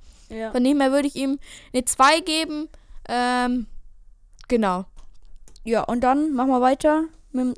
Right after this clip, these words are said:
Speaker 1: dritten Abwehrer und das war Antonio Rüdiger. Ja, man hat ihm auf jeden Fall, dass er in Chelsea nicht spielt, hat man ihm angemerkt. Ähm, hier hat ein, ihm hat ein bisschen die Spielpraxis gefehlt, aber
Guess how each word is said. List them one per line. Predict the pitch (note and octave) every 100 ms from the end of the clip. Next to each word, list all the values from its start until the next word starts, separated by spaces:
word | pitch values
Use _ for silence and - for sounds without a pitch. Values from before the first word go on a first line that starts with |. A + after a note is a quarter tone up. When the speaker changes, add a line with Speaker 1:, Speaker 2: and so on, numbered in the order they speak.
| - -
Speaker 1:
dritten | A#3+ C#4+ C#4+
Abwehrer | A3+ A3+ A3 A3+ A#3 A#3+
und | A#3
das | A3+ -
war | A3+ A3
Antonio | - A3 B3+ A#3+ A3+
Rüdiger. | A#3 G#3 G3 G#3 - - - - - - - - - -
Ja, | B3 D4 - -
man | C4+ C#4
hat | D4+ D#4
ihm | D4
auf | C4+ C4+
jeden | C#4 C#4+
Fall, | - C4+ C4+ - - - - - - - - - - -
dass | C#4 -
er | A#3+
in | B3
Chelsea | - D#4 E4 D4+
nicht | C#4
spielt, | - C#4 C#4+ D4
hat | C4+
man | C4
ihm | B3
angemerkt. | B3 C4+ C4+ C4 C#4 - - - - - - - -
Ähm, | B3 B3 B3 - -
hier | C#4
hat | C4 -
ein, | B3+
ihm | - C4+
hat | C#4 -
ein |
bisschen | C4+ C#4+ C4
die |
Spielpraxis | B3 - C4+ - C4 C4+ -
gefehlt, | C4 C4+ C4 B3+
aber | - A3+ A3 G#3+